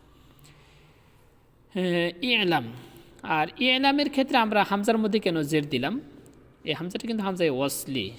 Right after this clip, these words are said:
কতই নয়, এর শুরুতে যদি কোনো শব্দ আসে বা কোনো হরফ আসে, তার সাথে মিলিয়ে পড়তে গেলে হামজায় ওয়াসলিটি উচ্চারণ হবে না। এখন এলামের মধ্যে আমরা জের দিয়েছি কেন? কারণ আমরা আমরের যে নিয়ম, সেগুলো আমরা অবশ্যই কমবেশ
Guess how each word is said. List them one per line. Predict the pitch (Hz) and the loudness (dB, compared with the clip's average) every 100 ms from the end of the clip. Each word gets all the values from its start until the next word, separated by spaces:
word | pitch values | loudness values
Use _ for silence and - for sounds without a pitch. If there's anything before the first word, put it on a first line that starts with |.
| - - | -20 -18
কতই | - 131 131 | -16 -4 -2
নয়, | 131 117 240 - - - - _ _ _ - | -2 -4 -6 -10 -20 -20 -20 _ _ _ -6
এর | 135 | -6
শুরুতে | 127 156 139 143 | -2 -4 -2 -6
যদি | 135 131 | -6 -6
কোনো | 127 123 123 117 | -6 -8 -8 -10
শব্দ | - 139 120 127 | -8 -8 -6 -4
আসে | 120 - 185 269 - - - - | -4 -4 -4 -6 -10 -20 -20 -10
বা | 127 113 | -6 -6
কোনো | 120 113 | -8 -8
হরফ | - 127 165 | -4 -4 -4
আসে, | 139 - | -6 -8
তার | - 143 | -8 -8
সাথে | - 139 139 | -8 -8 -4
মিলিয়ে | 139 165 | -2 0
পড়তে | 165 165 139 | 0 -2 -4
গেলে | 175 185 | -4 -4
হামজায় | 147 131 127 | -6 -6 -4
ওয়াসলিটি | 123 123 147 151 226 269 - - - | -4 -6 -8 -8 -8 -8 -12 -20 -12
উচ্চারণ | 160 180 160 131 | -4 0 0 -2
হবে | - 156 | -4 -4
না। | 120 - - - - - - - - | -6 -10 -20 -20 -20 -20 -20 -20 -8
এখন | - - 226 233 - | -4 0 0 -2 0
এলামের | 214 220 240 240 233 | 2 4 4 2 0
মধ্যে | 208 190 185 | -2 -4 -2
আমরা | 208 160 147 139 | -2 0 -2 -2
জের | 135 135 131 | -2 -4 -2
দিয়েছি | 143 139 127 | -2 -4 -8
কেন? | - 117 | -8 -10
কারণ | 113 160 170 | -4 -2 -2
আমরা | 175 165 | 0 2
আমরের | 165 170 175 175 | 2 0 0 -2
যে | 147 135 127 127 | 0 0 0 -2
নিয়ম, | 131 135 135 | -6 -4 -4
সেগুলো | 135 - 123 117 | -6 -6 -4 -6
আমরা | 113 117 | -6 -6
অবশ্যই | 110 117 - 123 117 | -6 -6 -6 -4 -4
কমবেশ | 110 117 120 113 113 110 | -4 -8 -8 -6 -4 -4